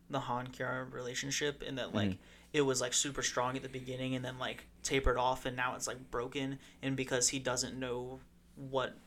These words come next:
Speaker 1: she's been doing this entire time, like, they're never gonna be on that same page again that they were when they were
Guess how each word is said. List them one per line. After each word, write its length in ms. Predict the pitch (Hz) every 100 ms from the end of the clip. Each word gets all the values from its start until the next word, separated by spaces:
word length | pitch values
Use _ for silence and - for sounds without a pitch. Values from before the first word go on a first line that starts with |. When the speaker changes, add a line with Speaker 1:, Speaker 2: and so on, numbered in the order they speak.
| - -
Speaker 1:
she's 320 | - 135 131
been 180 | 135 131
doing 260 | 127 127 131
this 160 | 135
entire 360 | 135 135 135 139
time, 380 | 151 151 156 156 - - -
like, 300 | 123 101 - - -
they're 220 | 123 135 127
never 340 | 127 123 127
gonna 220 | 127 123
be 160 | 135 127
on 140 | 123
that 180 | 123 -
same 300 | - 123 131
page 300 | - 127 135
again 200 | 135 135
that 100 | 120
they 100 | 131
were 240 | 131 135
when 140 | 131 127
they 120 | 127
were 320 | 127 120 127